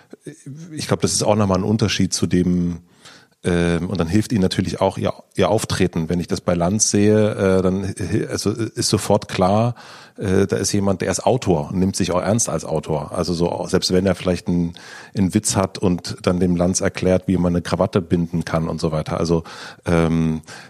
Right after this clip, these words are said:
d-, das, äh, würden andere Autoren dann vielleicht nicht machen, die wären sich dann zu fein dafür, aber das nimmt, sch-, sch-,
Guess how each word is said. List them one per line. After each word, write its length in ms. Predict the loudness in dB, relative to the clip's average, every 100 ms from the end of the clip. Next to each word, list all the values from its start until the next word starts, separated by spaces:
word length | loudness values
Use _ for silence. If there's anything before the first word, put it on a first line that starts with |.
| _
d-, 140 | -14 -8
das, 300 | -4 -2 -4
äh, 240 | -4 -6 -4
würden 280 | 0 0 2
andere 240 | 2 2
Autoren 240 | 2 2
dann 120 | 2 0
vielleicht 260 | 0 0
nicht 160 | 0 2
machen, 140 | 2
die 100 | 4
wären 160 | 2 2
sich 80 | -2
dann 140 | -2
zu 80 | -4
fein 340 | -2 0 4
dafür, 380 | 2 2 0 2
aber 140 | 2 2
das 100 | 0
nimmt, 380 | -2 -4 -10 -10
sch-, 180 | -12
sch-, 180 | -12 -14